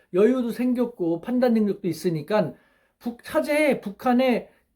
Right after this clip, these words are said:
언론 매체를 우리 국민들이 접근할 수 있도록 개방을 시켜줘라라는 것이죠. 이전에 천구백오십 년대, 육십 년대, 칠십 년대 체제 경쟁 때는 그것을 보고 월박-, 월북을 하고 뭐 사상적으로 문제가 있을 수 있는 사람이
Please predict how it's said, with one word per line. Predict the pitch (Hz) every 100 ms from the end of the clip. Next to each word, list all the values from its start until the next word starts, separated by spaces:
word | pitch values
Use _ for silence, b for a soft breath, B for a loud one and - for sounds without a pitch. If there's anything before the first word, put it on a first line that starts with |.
| _ -
언론 | 214 269 294
매체를 | 240 - 208 254
우리 | 180 220 262
국민들이 | - 214 220 208 214
접근할 | 185 180 240 226 208
수 | 190
있도록 | 202 214
개방을 | - 202 254 254 240
시켜줘라라는 | - 320 254 240 208 151 165 180
것이죠. | 139 - 202 180 B B B B B
이전에 | 214 277 254
천구백오십 | 262 269 247 247 214 214 226
년대, | 226 202
육십 | 202 214
년대, | 214 214
칠십 | 240 226 220
년대 | 208 208
체제 | - 277 269 262
경쟁 | 196 196 196 202 196
때는 | 196 202 214 185 B B B
그것을 | - 220 254 262 214
보고 | 226 220 226
월박-, | 202 214 220 214 185
월북을 | 202 233 214 220 220
하고 | 208 196 214 220 208
뭐 | 196
사상적으로 | 214 233 240 220 214 202
문제가 | 175 208 220 220
있을 | 190 220 214
수 | 208
있는 | 208
사람이 | 190 202 208 214